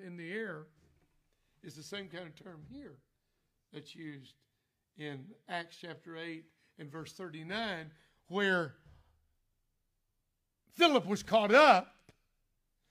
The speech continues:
but he didn't stay up in the air, did he? He came right back down to the ground. And so the saints are gonna be caught up with Christ and immediately come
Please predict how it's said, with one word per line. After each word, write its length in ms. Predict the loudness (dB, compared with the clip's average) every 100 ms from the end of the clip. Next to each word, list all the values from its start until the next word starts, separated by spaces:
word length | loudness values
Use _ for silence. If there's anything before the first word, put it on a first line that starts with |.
| _ _ _ -14
but 60 |
he 60 | -6
didn't 220 | -4 -6
stay 200 | -2 -2
up 140 | -2
in 60 | -4
the 100 | -4
air, 200 | -4 -4
did 240 | -6 -8
he? 140 | -8 -14 _ _ _ _ _ _ _ _ _ _ -16
He 60 |
came 240 | -4 -2 0
right 200 | -2 0
back 200 | -2 0
down 220 | -2 -2
to 100 | -6
the 80 | -8
ground. 300 | -8 -8 -10 -20 -20 _ _ _ -16
And 100 | -10
so 160 | -6
the 140 | -6 -8
saints 420 | -6 -2 -2 -4
are 60 | -8
gonna 140 | -6
be 100 | -8
caught 320 | -4 0 0
up 100 | 0
with 160 | -8 -12
Christ 440 | -6 -4 -4 -10 _ -20 -14
and 80 | -10
immediately 560 | -6 -6 -6 -14 -16
come 480 | -16 -14 -14 -12 -16